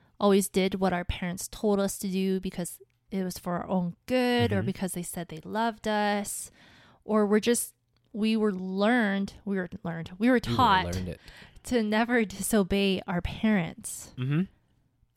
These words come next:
Speaker 1: because they apparently know what's best for us, right?
Speaker 2: Mm-hmm.
Speaker 1: Um, but no,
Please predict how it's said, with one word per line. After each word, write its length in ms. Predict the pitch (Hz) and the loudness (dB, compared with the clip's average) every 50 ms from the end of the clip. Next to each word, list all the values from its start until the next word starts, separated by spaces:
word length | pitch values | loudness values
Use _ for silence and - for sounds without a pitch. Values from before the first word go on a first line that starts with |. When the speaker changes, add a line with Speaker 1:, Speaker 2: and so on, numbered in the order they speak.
| _ - | _ -4
Speaker 1:
because 520 | 220 208 - 220 208 196 185 190 - - _ - _ _ _ _ _ _ _ _ - | -2 0 2 4 4 4 2 0 -4 -8 _ -18 _ _ _ _ _ _ _ _ -12
they 220 | 208 202 202 190 | -4 -2 0 0
apparently 520 | 185 185 - - 202 196 190 185 190 190 185 | 0 0 -2 -2 0 0 0 0 0 0 0
know 180 | 175 175 175 | 2 2 0
what's 240 | 170 175 - - - | 0 -2 -4 -6 -12
best 540 | - - - 175 170 165 - - - - - | -14 -8 -8 -8 -6 -6 -10 -10 -10 -12 -12
for 200 | - - 165 - | -10 -10 -10 -10
us, 320 | - 214 - - - - - | -10 -14 -14 -14 -14 -14 -12
right? 400 | - 170 175 175 196 - - - - - - - | -12 -12 -10 -12 -12 -14 -16 -20 -20 -20 -12 -10
Speaker 2:
Mm-hmm. 220 | 98 101 127 156 170 _ _ _ _ _ _ _ - 190 | -6 -4 -4 -6 -6 _ _ _ _ _ _ _ -8 -6
Speaker 1:
Um, 280 | 185 185 180 175 175 175 | -6 -4 -4 -6 -6 -8
but 120 | 185 165 | -10 -10
no, 380 | 165 185 262 294 214 - 160 | -2 0 2 2 2 0 -4